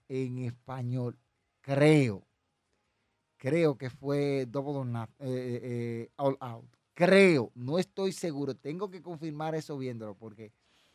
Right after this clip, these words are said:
ese es uno de los temas que a uno le, como que la, la cabeza le falla. Creo que All Out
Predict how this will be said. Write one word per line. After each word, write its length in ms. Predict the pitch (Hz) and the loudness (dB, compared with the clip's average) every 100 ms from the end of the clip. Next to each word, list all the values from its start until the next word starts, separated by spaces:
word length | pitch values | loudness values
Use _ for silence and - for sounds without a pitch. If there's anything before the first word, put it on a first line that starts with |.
| _ _ _ _ | _ _ _ _
ese 220 | 143 156 | -10 -8
es 80 | 175 | -6
uno 180 | 190 180 | -2 0
de 60 | 180 | 0
los 160 | 160 | 0
temas 280 | 180 147 143 | -4 -6 -6
que 120 | 139 | -6
a 40 | 131 | -6
uno 680 | 143 151 147 139 131 123 117 | -6 -6 -4 -6 -6 -8 -8
le, 220 | 117 - | -10 -12
como 260 | 113 117 | -14 -14
que 160 | 113 120 | -12 -10
la, 720 | 120 120 113 107 107 110 - _ _ _ _ _ _ | -8 -8 -8 -10 -12 -14 -18 _ _ _ _ _ _
la 240 | 131 135 139 | -8 -6 -4
cabeza 340 | 139 156 214 | -2 -2 0
le 140 | 233 208 | 0 0
falla. 420 | 175 123 107 - _ _ _ _ _ _ _ | -4 -6 -10 -16 _ _ _ _ _ _ _
Creo 260 | - 208 226 | -4 -2 -2
que 140 | 208 | -2
All 240 | 185 190 175 | 2 2 2
Out 320 | 156 143 131 | 0 0 -2